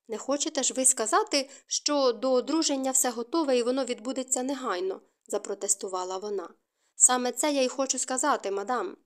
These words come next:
глузливо відповів Філіп. «Контракт ми підписали у Парижі.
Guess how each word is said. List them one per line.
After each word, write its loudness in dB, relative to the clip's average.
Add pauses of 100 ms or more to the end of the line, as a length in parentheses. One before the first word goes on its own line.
(160)
глузливо -4
відповів -8
Філіп. -10 (540)
«Контракт 0
ми 0
підписали 2
у 0
Парижі. -2